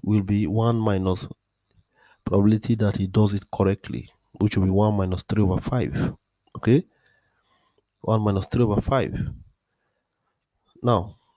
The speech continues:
we have five minus three over five, which is the L C M. Five minus three will give us two over five as our answer.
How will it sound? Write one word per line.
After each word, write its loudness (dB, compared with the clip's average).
we 2
have 4
five 4
minus 2
three 0
over 4
five, -2
which -6
is -2
the 2
L 0
C 0
M. 0
Five 2
minus 2
three 2
will 2
give 2
us 0
two 2
over 2
five -2
as -6
our -2
answer. -4